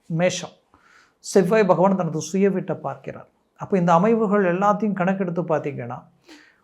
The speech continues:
ஒரு பலமான கிரக அமைவுகள் உங்களுக்கு உருவாகுது. ரிஷபராசி அன்பர்கள்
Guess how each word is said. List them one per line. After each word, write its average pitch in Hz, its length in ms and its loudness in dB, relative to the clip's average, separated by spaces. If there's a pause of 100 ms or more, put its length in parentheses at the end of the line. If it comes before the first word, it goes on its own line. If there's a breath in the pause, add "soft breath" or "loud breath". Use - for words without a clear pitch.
(100 soft breath)
ஒரு 175 200 4
பலமான 233 1000 8
கிரக 220 340 10
அமைவுகள் 208 600 6 (280)
உங்களுக்கு 165 720 0
உருவாகுது. 151 640 -2 (760)
ரிஷபராசி 165 760 2
அன்பர்கள் 160 800 -2